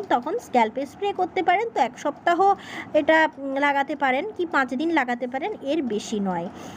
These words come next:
তো বন্ধুরা, এটার আরও আরেকভাবে অ্যাপ্লাই করা যাবে, সেটা আমি আপনাদের আরও পরে বলছি। কিছু তাজা জবা ফুল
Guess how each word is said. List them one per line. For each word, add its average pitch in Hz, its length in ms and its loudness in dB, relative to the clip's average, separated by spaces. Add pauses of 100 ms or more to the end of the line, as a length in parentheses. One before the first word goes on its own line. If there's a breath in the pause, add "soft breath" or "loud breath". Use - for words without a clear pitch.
(240 loud breath)
তো 359 120 4
বন্ধুরা, 349 360 4 (100)
এটার 254 360 4
আরও 269 220 0 (160)
আরেকভাবে 254 520 -4
অ্যাপ্লাই 214 520 -4
করা 202 280 0
যাবে, 302 360 0 (100)
সেটা - 320 -6
আমি 202 180 -6
আপনাদের 208 360 -6 (160)
আরও 196 220 0 (140)
পরে 202 260 2
বলছি। 220 420 0 (460 loud breath)
কিছু 330 260 4 (180)
তাজা 269 420 0
জবা 214 300 -4
ফুল 262 240 -8